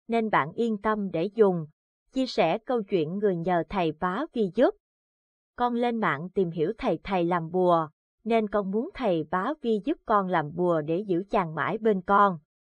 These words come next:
Con với chàng yêu nhau và lấy nhau cũng được mười lăm năm, có bé gái sáu tuổi, vợ chồng cũng có lúc cãi nhau nhưng cũng chưa bao giờ ly dị hay bỏ đi.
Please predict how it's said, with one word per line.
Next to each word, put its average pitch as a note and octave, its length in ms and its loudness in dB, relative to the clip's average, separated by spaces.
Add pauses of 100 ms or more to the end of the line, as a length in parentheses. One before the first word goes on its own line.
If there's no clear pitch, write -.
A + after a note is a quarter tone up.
(880)
Con B3 300 0
với C4 180 2
chàng G3 260 0
yêu G#3+ 220 2
nhau G#3 500 -4
và F3+ 120 0
lấy E3+ 180 0
nhau A3 420 -2
cũng F3+ 200 -4
được A3+ 240 2
mười F3 140 0
lăm F#3+ 260 0
năm, G3+ 280 2 (420)
có C4 120 -2
bé A3 220 0
gái C#4+ 220 -4
sáu B3+ 260 -4
tuổi, F#3+ 400 0 (420)
vợ F3 140 2 (100)
chồng F3 340 0
cũng F3 160 -2
có D4 140 -4
lúc D#4 280 -2
cãi D#3 200 -2
nhau A3 460 -2
nhưng G#3+ 260 -4
cũng F#3+ 220 -2
chưa A#3 220 2
bao G3+ 200 0
giờ F3 300 2
ly F#3+ 260 0
dị E3 260 0
hay G3 180 -2
bỏ E3 220 -2
đi. G#3 340 4